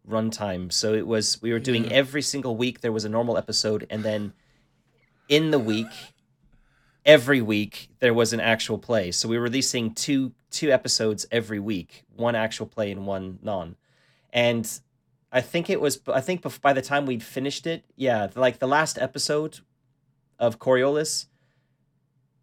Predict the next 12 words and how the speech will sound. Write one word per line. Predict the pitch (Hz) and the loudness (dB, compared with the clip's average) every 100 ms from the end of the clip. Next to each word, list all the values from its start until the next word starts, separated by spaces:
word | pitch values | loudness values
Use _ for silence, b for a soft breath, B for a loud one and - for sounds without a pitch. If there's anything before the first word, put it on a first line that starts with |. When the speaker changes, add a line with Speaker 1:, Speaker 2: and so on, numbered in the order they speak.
| - | -16
Speaker 1:
had, | - 131 127 | -2 0 4
like, | 120 - | 2 0
three | - 131 139 | -4 2 2
or | |
four | 127 135 117 | 2 -2 -2
weeks | 123 - - _ _ _ _ _ _ | -2 -4 -10 _ _ _ _ _ _
between | 127 - 135 131 | -10 -4 -4 -2
it | 127 | -2
and | - 123 | -2 -8
the | |
previous | - 131 139 160 160 | -4 -4 -2 -2 -4
one, | 165 185 202 | -4 -4 -6